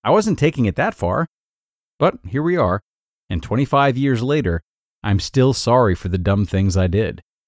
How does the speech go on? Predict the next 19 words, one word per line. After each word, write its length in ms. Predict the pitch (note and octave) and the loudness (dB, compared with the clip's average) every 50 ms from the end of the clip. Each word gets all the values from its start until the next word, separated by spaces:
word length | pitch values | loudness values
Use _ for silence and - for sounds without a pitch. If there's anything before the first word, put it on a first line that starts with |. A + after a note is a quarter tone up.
| _ _ _ _ _ _ _ _ _ _ _ _ _ | _ _ _ _ _ _ _ _ _ _ _ _ _
That 180 | B3+ D4 C#4 - | 0 0 0 2
takes 300 | F#3 F3+ F3 - - - | 2 0 0 0 -2 -2
me 220 | C3 A#2+ A#2+ A#2+ | 0 0 0 0
to 200 | - A#2 A2 A2 | 0 0 0 0
when 300 | G#2+ G#2 A2 A2+ A#2 A#2+ | 2 2 2 2 2 0
and 180 | A2+ G2+ F#2+ F#2+ | 0 0 0 0
why 240 | F2+ F2 F2 F2+ | 0 0 0 0
I 140 | E2+ E2 D#2+ | 0 -2 -2
stopped, 480 | D#2 - - D#3 B2+ F2 - - - - _ _ _ _ _ _ _ _ _ _ - | -4 -2 -2 -2 -2 -2 -4 -8 -14 -20 _ _ _ _ _ _ _ _ _ _ -10
a 60 | G2+ | -4
combination 600 | - B2 C#3 C#3 C3 B2+ A#2+ B2 C3 B2 - B2 | 0 0 2 2 2 2 4 4 2 2 2 0
of 200 | G#2+ F#2+ E2+ F#2+ | 0 0 0 0
relative 400 | A#2+ C3+ C3+ B2 - C3+ A#2+ G#2+ | 2 2 2 2 2 0 0 0
maturity 640 | G#2+ G2 - - C3 B2+ A#2+ A2 G2 G#2 G#2+ A#2+ B2+ - | -2 -4 -4 -2 -2 0 0 0 -2 -2 -4 -4 -6 -6
and 220 | - F#2 F2+ F2 | -4 -2 -2 -2
experience. 720 | G2 - - - G#3 F#3 A#2+ D2+ G#1+ A1+ A1+ - - - - _ _ _ _ _ _ _ _ _ _ _ _ | -4 -6 -8 -6 -4 -4 -4 -4 -6 -8 -10 -12 -12 -14 -16 _ _ _ _ _ _ _ _ _ _ _ _
Surprising 580 | - A#2+ A2 - A3 B3+ A#3 C#3+ C#3+ C3 D3+ | -8 -4 -2 0 2 2 2 4 2 2 2
no 100 | F#3+ F#3+ | 2 2
one, 300 | C#3 F#2 F2 F2 F2+ E2+ | 2 2 2 2 0 -2